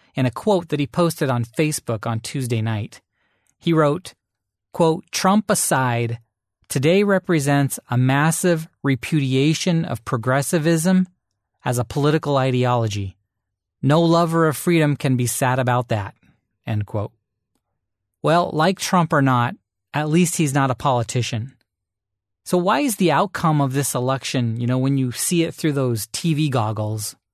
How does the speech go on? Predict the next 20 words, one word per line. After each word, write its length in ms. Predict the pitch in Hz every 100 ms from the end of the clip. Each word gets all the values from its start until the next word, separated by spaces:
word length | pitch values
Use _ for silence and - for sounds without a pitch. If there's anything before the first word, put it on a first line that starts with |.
| _ _ _
so 240 | - 147
shocking? 580 | 123 - 135 131 101 110 - _ _ _ _ _ -
I 60 | 180
think 240 | - 214
it's 160 | 196 -
because 640 | 180 165 170 165 165 151 - -
the 80 | 151
media 400 | 160 175 180 170
was 220 | 160 139
reporting 720 | 139 - 160 156 160 160 160 _ -
the 80 | 135
Clinton 420 | - 185 170 170
election 460 | 143 147 - 170
as 140 | 151 123
a 80 | 117
foregone 600 | - 147 151 147 147 147
conclusion. 680 | 151 135 156 147 120 92 - _ _ _ _ _ _ _ _ _ -
Yet 200 | 147 160
despite 520 | 143 - - 175 196
that, 260 | 139 123